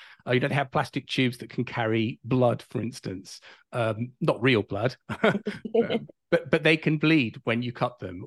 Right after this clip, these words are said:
Speaker 1: Or as, as I mentioned, you know, their hearts can beat when you place a stethoscope to the chest. But these mannequins can cost upwards of a hundred thousand dollars, in many instances, two hundred thousand dollars, and they're expensive to buy, and they're expensive to maintain, and they require technicians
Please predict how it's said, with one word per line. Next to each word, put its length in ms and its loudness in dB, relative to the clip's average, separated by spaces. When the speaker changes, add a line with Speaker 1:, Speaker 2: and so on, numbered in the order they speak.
Speaker 1:
Or 460 2
as, 160 0
as 160 0
I 60 6
mentioned, 420 -2
you 40 -4
know, 120 -2
their 100 0
hearts 340 0
can 120 0
beat 240 -2
when 100 0
you 80 -4
place 300 -6
a 60 -14
stethoscope 580 -8
to 120 -18
the 80 -10
chest. 440 -8
But 100 -6
these 180 -2
mannequins 420 -2
can 160 -2
cost 540 -2
upwards 360 0
of 80 0
a 40 -2
hundred 300 -2
thousand 320 -2
dollars, 260 -4
in 120 0
many 240 2
instances, 600 -6
two 160 4
hundred 280 0
thousand 340 -8
dollars, 480 -12
and 180 0
they're 160 2
expensive 540 -2
to 100 -6
buy, 460 -2
and 120 -4
they're 100 -2
expensive 540 -4
to 120 -8
maintain, 760 -4
and 160 0
they 80 4
require 600 0
technicians 1120 -4